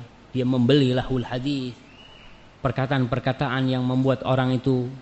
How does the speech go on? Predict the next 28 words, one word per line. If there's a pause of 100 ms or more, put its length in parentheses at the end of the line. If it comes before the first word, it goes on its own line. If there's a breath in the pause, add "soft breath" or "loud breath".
(180)
lalai,
orang
itu
lengah,
liyudilla
an
sabilillah,
yang
pada
akhirnya
dia
akan (280)
menyebabkan (600)
orang
tersesat
dari
jalan
Allah
Subhanahu
wa
taala. (320 loud breath)
Qala
Ibnu
Abbas,
"Innahul
ma-,
innahal
malahi."